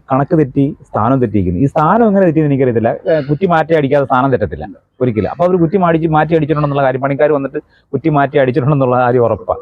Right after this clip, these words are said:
അപ്പൊ നമ്മള് ഗമനപ്രമാണം അനുസരിച്ച് ഞാൻ പറഞ്ഞില്ലേ, ത്രയമത പതിനൊന്നും പോൽഗതം പൂർവ്വശാലയ്ക്ക് പടിഞ്ഞാറ് ദർശനമായ വീടിന് ഗമനപ്രമാണം വരുമ്പോഴത്തേക്ക് തെക്കുവശം, വടക്കുവശം വീതി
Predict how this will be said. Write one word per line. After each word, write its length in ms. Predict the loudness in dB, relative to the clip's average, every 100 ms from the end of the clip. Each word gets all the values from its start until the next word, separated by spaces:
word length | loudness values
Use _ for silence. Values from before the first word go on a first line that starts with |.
| -10 -20 -20 -20 -4
അപ്പൊ 100 | 0
നമ്മള് 240 | 2 2
ഗമനപ്രമാണം 800 | 2 0 0 0 0 0 2 2
അനുസരിച്ച് 260 | 0 0 0
ഞാൻ 120 | 0
പറഞ്ഞില്ലേ, 280 | 0 0 0
ത്രയമത 280 | 0 0 0
പതിനൊന്നും 400 | 0 0 0 0
പോൽഗതം 300 | 0 2 2
പൂർവ്വശാലയ്ക്ക് 520 | 2 2 2 0 0 0
പടിഞ്ഞാറ് 280 | 0 2
ദർശനമായ 480 | 2 2 0 2 0
വീടിന് 340 | 0 -2 -2 -2
ഗമനപ്രമാണം 720 | -2 0 0 0 2 2 0
വരുമ്പോഴത്തേക്ക് 520 | -2 -2 -6 -6 -4
തെക്കുവശം, 420 | -4 0 -2 -2 -2
വടക്കുവശം 500 | -2 0 -2 0 0
വീതി 260 | 0 0